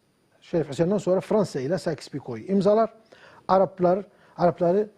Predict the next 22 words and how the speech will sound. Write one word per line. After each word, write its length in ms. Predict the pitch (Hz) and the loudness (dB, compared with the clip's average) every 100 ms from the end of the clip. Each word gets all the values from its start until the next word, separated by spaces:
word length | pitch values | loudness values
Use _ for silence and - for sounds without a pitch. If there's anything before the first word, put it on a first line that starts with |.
| - | 0
açığa, 520 | 175 - 156 185 196 _ _ _ _ _ | 0 2 2 2 -2 _ _ _ _ _
açığa 400 | 185 165 165 185 | -2 2 2 2
oyuna 460 | 190 196 185 202 143 | 2 2 4 2 -2
gösteriyor. 840 | 143 139 - 156 156 190 220 - _ _ - | -2 -4 -2 0 2 2 0 -10 _ _ -2
Bu 100 | 214 | 0
anlaşma 500 | 185 170 - 170 185 - - - _ | 2 -2 -2 -4 -4 -10 -20 -20 _
imzalandı 680 | 185 143 147 135 139 196 170 | -2 0 0 0 0 0 2
ve, 240 | 196 226 - 180 | 2 2 -4 -2
e, 360 | 165 165 170 - - | 0 2 -2 -6 -2
Arapların 560 | 160 165 165 175 220 - _ _ _ - 190 | 0 0 0 0 -2 -6 _ _ _ -20 -10
bir 360 | 151 202 220 - | -2 -2 -2 -2
oyuna 360 | 185 180 175 196 | 2 4 4 2
geldiği 400 | 160 160 156 147 | 2 2 2 0
ortaya 400 | 160 135 117 110 | 0 0 -12 -14
çıkıyor. 320 | - - 110 | -16 -16 -6
Yani 440 | 131 175 202 196 | -2 2 2 2
bilirler 380 | 175 220 220 175 | 2 2 2 0
ki 460 | - 202 220 226 196 | -2 -4 -2 -4 -8
bir 220 | 180 220 - | -6 -6 0
oyuna 320 | 202 175 175 | 2 4 2
geldiler 500 | 151 117 107 113 180 202 - | 0 -4 -8 -2 -2 -2 -2
ve 220 | 175 196 | 2 2